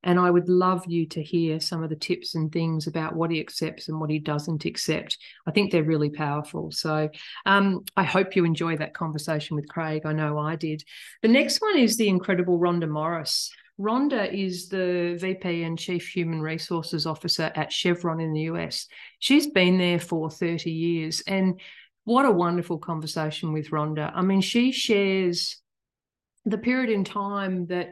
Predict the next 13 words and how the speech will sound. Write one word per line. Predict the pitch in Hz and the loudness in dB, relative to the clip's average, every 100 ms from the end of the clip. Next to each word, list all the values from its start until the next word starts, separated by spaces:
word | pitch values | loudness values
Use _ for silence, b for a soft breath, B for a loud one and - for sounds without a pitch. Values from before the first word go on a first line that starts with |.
| - | -6
you | 196 | -4
know, | 185 165 180 | -2 -4 -6
recent | - 180 226 247 233 208 | -6 0 0 0 -2 -4
times | - 165 165 165 165 - | -4 -6 -4 -4 -2 2
where | 180 175 175 B B B _ | 4 4 0 B B B _
George | - 226 240 233 | 2 4 4 0
Floyd | - 196 190 202 190 170 | -6 -2 0 2 0 -2
was | 175 175 165 - | -2 0 -2 -2
murdered | 175 214 240 196 | 0 2 2 2
in | 170 165 | -2 -6
the | 165 | -4
U | 165 165 | -4 -2
S, | 202 185 - - - | -2 -4 -6 -8 -10